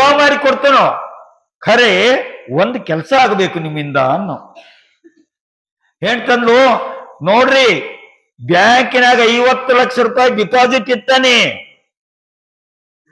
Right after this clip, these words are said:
ಅದ್ರಾಗಿನೂ ಅರ್ಧ ರೊಕ್ಕ ನಿಮ್ಗ ಕೊಡ್ತಾನೆ" ಅಂದ್ಲು. "ಖರೆ ನನ್ ಗಂಡನ್ ಎಬ್ಬಿಸ್ಕೊಡ್ರಿ, ಜೀವ ಮಾಡಿಕೊಡ್ರಿ" ಅಂತ ಬಡ್ಕೊಳಕತ್ತಾಳ. "ಯವ್ವ, ನಾ ರೊಕ್ಕ ತಗೊಳ್ಳೋ ಸ್ವಾಮಿ ಅಲ್ಲ, ನಾ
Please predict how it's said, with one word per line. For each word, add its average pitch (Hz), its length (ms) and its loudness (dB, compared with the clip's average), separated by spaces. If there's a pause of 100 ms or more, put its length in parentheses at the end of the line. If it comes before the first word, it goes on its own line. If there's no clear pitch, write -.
(320)
ಅದ್ರಾಗಿನೂ 240 640 -2
ಅರ್ಧ 208 400 0
ರೊಕ್ಕ 240 320 -2
ನಿಮ್ಗ 247 280 -2 (140)
ಕೊಡ್ತಾನೆ" 262 400 0
ಅಂದ್ಲು. 226 340 -2 (1300)
"ಖರೆ 175 200 -2
ನನ್ 175 220 -6
ಗಂಡನ್ 185 360 -4
ಎಬ್ಬಿಸ್ಕೊಡ್ರಿ, 131 680 -8 (500)
ಜೀವ 185 160 2 (160)
ಮಾಡಿಕೊಡ್ರಿ" 254 480 2
ಅಂತ 247 200 -2
ಬಡ್ಕೊಳಕತ್ತಾಳ. 190 760 0 (580)
"ಯವ್ವ, 165 260 0
ನಾ 175 180 -2
ರೊಕ್ಕ 151 360 -4
ತಗೊಳ್ಳೋ 165 360 -4
ಸ್ವಾಮಿ 139 420 -6
ಅಲ್ಲ, 131 220 -6 (1900)
ನಾ 180 100 0